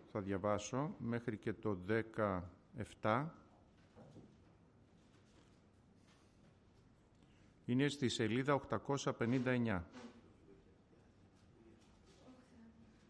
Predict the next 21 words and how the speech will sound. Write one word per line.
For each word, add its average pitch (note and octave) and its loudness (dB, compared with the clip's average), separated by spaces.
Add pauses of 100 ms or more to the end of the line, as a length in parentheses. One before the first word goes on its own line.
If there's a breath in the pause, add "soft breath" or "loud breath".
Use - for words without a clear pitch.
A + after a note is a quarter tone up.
(1040)
Το A#2 -4
κατά A2 0
Ματθαίον, B2 0
σελίδα A2+ 0
οκτακόσια A2 -2
πενήντα G#2 0
εννιά G2 0
στο A2 -6
Βάμβα. A#2 0 (1900 loud breath)
Ιώτα A#2+ 6
Γάμα, B2 8
δεκατρία A#2 4
δηλαδή, G2+ 2 (880 loud breath)
από B2 -2
το A#2+ 2
εννιά A#2 4
εδάφιο C3 4
μέχρι C3+ 0
και C3 -2
το A2+ -2
δεκαεφτά. G2+ -2